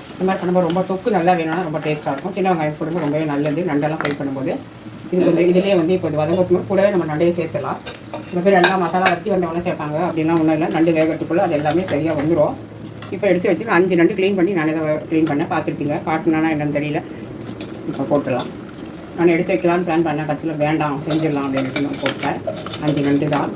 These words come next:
காலு ஏன் பிரிச்சு வச்சிருக்கேன் பார்த்தீங்களா? நண்டு காலை வெறும் பாடி பார்ட் மட்டும் சாப்பிடுவாங்க வீட்ல. காலெல்லாம் ஒருத்தரவே தொடவே மாட்டாங்க.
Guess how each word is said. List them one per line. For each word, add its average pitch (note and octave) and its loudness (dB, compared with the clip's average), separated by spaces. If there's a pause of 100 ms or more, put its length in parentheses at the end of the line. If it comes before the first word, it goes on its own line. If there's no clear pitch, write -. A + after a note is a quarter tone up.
(140)
காலு D#3 -2 (880)
ஏன் E3+ 4
பிரிச்சு F3 2
வச்சிருக்கேன் C#3+ 0
பார்த்தீங்களா? C#3+ 0
நண்டு D3+ 2
காலை D3 2 (380)
வெறும் E3 0
பாடி F3+ 4
பார்ட் D3+ -2
மட்டும் D#3 -4
சாப்பிடுவாங்க C3 2
வீட்ல. C#3 -4 (380)
காலெல்லாம் E3+ -2
ஒருத்தரவே D#3 -4
தொடவே D3 -2
மாட்டாங்க. C3 -6